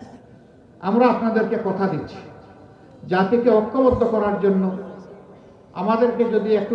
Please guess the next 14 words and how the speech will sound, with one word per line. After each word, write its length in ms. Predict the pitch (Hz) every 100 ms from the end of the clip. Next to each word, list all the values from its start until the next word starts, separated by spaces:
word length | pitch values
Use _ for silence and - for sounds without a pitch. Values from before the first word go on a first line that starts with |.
| 196
ছোট 200 | - 196 214 254 226
হতে 180 | 190 - 123
হয়, 180 | 113 - - - - - 165
আমরা 160 | 190 208 202
সেই 140 | 190 -
ছোট 120 | 190 185
হওয়ার 200 | 175 156 156
জন্য 140 | 143 -
প্রস্তুত। 360 | 131 - - - - - - - - - - - - - - - - - - - - 135 135 - - - - - - - - - - 190
আমরা 160 | 202 202 196
বিভক্ত 320 | 202 226 226 196
জাতি 180 | 170 196 175
চাই 180 | 160 156
না। 80 | 135